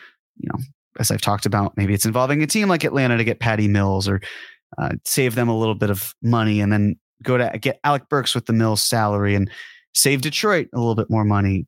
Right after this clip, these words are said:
something like that. But I don't think that Arcidiacono will be moved, nor do I think he should be. But again, he's not gonna see much playing time. He has not scored a single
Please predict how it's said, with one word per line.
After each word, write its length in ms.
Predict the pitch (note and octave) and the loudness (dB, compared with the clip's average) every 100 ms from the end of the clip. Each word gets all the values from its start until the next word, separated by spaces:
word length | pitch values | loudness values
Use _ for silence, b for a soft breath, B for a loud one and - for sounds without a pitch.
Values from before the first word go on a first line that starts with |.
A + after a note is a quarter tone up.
| _ | _
something 360 | - - F#3+ C#3+ | -2 -2 0 2
like 220 | B2 - | 0 -2
that. 240 | F#2 D2 - | -4 -4 -4
But 80 | B2 | -2
I 120 | C3+ | 0
don't 220 | D#3 D#3 - _ - | 0 -2 -6 _ -8
think 280 | - C#3 - | -2 -2 -2
that 160 | B2 | -4
Arcidiacono 880 | B2+ A#2 A#2 A#2+ A2+ A2 A2+ G#2 G2 - _ _ _ _ | -2 -2 0 0 0 0 0 2 0 -4 _ _ _ _
will 180 | - A#2 | -2 0
be 420 | G2+ G#2 G2 F#2+ - - _ _ _ _ | 2 2 2 0 -4 -14 _ _ _ _
moved, 600 | B2+ A2 G2+ F#2+ - - - | 0 2 2 0 -4 -4 -6
nor 380 | - B2 B2 A#2+ | -2 0 2 2
do 100 | A#2+ | 0
I 80 | A#2 | 0
think 220 | B2 - | -2 -2
he 320 | B2+ A#2 G#2+ - | 2 2 0 -2
should 260 | - E3+ | -2 0
be. 180 | G#3 A3 | 2 2
But 160 | D#3 B2 | 2 0
again, 380 | A2 A#2 A2 G#2 B B B _ | 0 0 0 -2 B B B _
he's 120 | B2+ | -2
not 160 | B2 A2+ | 0 2
gonna 160 | A#2 | 0
see 120 | G#2+ A2+ | 2 2
much 220 | G#2+ - | 0 0
playing 240 | E3+ F3+ | 0 0
time. 200 | F3 E3+ | 0 0
He 120 | C#3+ A2+ | 0 -2
has 100 | G2+ | -2
not 140 | G#2 | -2
scored 320 | - G#2+ G2 - | 0 -2 -2 -4
a 20 | |
single 260 | - G2 | -4 -4